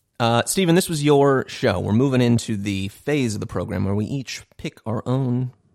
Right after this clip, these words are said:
program to present to the others. Uh, this was your choice, Steven. Why don't you tell us a little bit about what's going on here and why you picked it?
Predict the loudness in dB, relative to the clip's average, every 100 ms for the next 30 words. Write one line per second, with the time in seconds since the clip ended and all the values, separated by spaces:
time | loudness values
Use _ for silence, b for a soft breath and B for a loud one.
0 | _ -10 -8 -10 -10 -12 -10 -6 -6 -4
1 | -4 -4 -4 -10 -8 -6 -6 -8 -10 -10
2 | -8 -6 -4 -4 -4 -2 0 0 -2 -2
3 | -2 -2 0 2 2 -2 _ _ _ _
4 | _ -6 -6 -6 -4 -2 -2 -2 -2 0
5 | 0 -2 -4 -12 -8 -4 -4 -2 2 2
6 | 2 2 2 0 -2 -6 -10 -14 -16